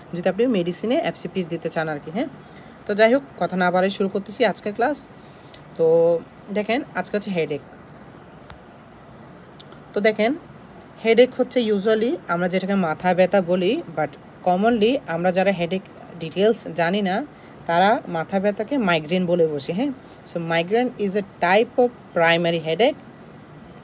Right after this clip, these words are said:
It is not an alternate form of headache, okay? তো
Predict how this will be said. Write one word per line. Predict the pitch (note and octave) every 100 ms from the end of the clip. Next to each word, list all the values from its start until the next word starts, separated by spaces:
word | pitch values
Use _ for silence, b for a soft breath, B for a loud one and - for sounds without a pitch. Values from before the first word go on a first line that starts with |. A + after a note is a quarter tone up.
| -
It | E3+
is | G#3+ F3+
not | F3 A3
an | A#3+ A#3+
alternate | - E3 D#3+ F3+ G#3+ G#3
form | E3+ E3
of | E3 -
headache, | C#3+ C#3 - F3
okay? | G#3 C4 B B B B -
তো | D#3+